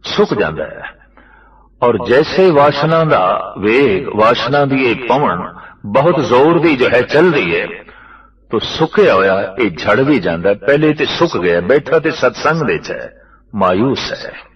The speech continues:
ਚਿੰਤਾਤੁਰ ਹੈ, ਹੌਕੇ ਭਰ ਰਿਹਾ ਹੈ, ਹੈਰਾਨਗੀ ਹੈ, ਦਰਖਤ ਨਾਲ ਜੁੜਿਆ ਹੋਇਆ ਤੇ ਫਿਰ ਸੁੱਕ ਗਿਆ। ਦਰਅਸਲ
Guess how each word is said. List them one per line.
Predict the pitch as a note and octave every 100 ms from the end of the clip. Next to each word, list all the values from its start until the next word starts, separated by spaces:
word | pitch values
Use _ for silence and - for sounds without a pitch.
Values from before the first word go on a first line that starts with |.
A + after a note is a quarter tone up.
| _ _ _ _ _ _ _
ਚਿੰਤਾਤੁਰ | - A#2+ A2 A2 A#2+ A2 D#2+
ਹੈ, | - - - - _ _ _ _ _
ਹੌਕੇ | A#2+ D#3 G#3 D3+
ਭਰ | - D2+
ਰਿਹਾ | C#2+ D2+ -
ਹੈ, | - - _ _ _ _ _ _ _
ਹੈਰਾਨਗੀ | - F2+ F2+ F#2+ G#2 C#3+ B2
ਹੈ, | - - - _ -
ਦਰਖਤ | G2 A2+ A2+ B2+
ਨਾਲ | B2+ B2+
ਜੁੜਿਆ | F#2 G#2+ C3+ D3
ਹੋਇਆ | B2+ B2+ - - _ _ _
ਤੇ | G2+
ਫਿਰ | - C3 C#3+
ਸੁੱਕ | - D3 C#3+
ਗਿਆ। | B2+ A2 - - _ _ _ _ _ _ _ _ _ _ _ - F2
ਦਰਅਸਲ | C3+ D#3+ - D3+